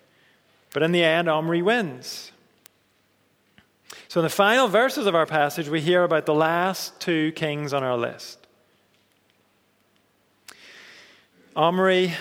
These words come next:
and then his son Ahab. And the reason we're dealing with these two separately from the others is because under their rule,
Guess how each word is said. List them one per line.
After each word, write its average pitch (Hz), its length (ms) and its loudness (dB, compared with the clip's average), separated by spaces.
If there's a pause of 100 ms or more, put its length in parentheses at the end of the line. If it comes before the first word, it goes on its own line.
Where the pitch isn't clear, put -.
(140)
and 147 160 -4
then 147 140 2
his 143 100 -4
son 147 260 -2
Ahab. 123 520 -4 (1800)
And 139 80 0
the 156 60 4
reason 233 260 4
we're 214 100 4
dealing 185 280 4
with 170 160 -2
these 185 320 2
two 175 160 -2
separately 196 540 0
from 156 180 -4
the 156 120 2
others 160 680 0 (540)
is 165 140 2
because 175 260 0
under 226 400 2
their 185 340 4
rule, 170 640 0